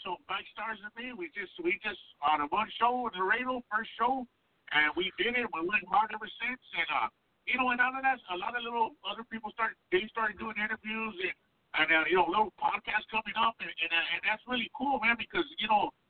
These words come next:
as long as it's helping the wrestlers out, you know, people wanna say they copy. No, I don't know. It's nobody copy nobody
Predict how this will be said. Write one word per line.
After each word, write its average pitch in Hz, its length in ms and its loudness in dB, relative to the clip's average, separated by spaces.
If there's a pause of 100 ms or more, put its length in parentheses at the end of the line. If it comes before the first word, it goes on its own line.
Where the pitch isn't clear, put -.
as 320 200 -4
long 262 160 4
as 254 100 0
it's 247 160 0
helping 247 460 0 (180)
the - 80 0
wrestlers 240 480 -2
out, 254 240 4 (560)
you - 80 -4
know, 880 220 2
people - 400 -2 (260)
wanna 202 320 -2
say 220 140 -2
they 196 100 -2
copy. 208 320 -2
No, 247 100 2
I 247 140 6
don't 254 260 0
know. 247 200 2
It's 208 180 -12
nobody 247 300 0
copy 240 340 0
nobody 214 400 -4